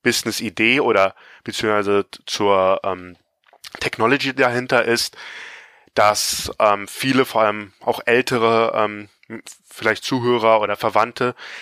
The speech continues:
kennen das, ähm, es gibt verschiedene Le-, Augeninfektionen, es gibt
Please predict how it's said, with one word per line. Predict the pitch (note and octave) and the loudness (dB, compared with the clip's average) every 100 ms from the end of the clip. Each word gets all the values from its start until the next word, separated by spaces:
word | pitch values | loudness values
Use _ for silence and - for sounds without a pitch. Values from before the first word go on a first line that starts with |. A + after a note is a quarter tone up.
| - | -8
kennen | - A#2 A#2+ | -2 -2 0
das, | A#2 A#2 - - - | 2 2 0 -8 -4
ähm, | A2 G2+ G2+ A2 _ _ - | 0 0 -4 -16 _ _ -10
es | C3 B2+ | -4 -2
gibt | C#3 | 0
verschiedene | C3 - C3+ B2 | 0 0 -2 0
Le-, | A#2 G#2+ - - | 2 2 0 -4
Augeninfektionen, | - C3+ C#3 C3 B2 B2+ - - C3 C#3 C3 | 2 2 2 -4 -2 -6 -4 -2 0 0 -4
es | G#2+ | -4
gibt | A2+ - | -6 -8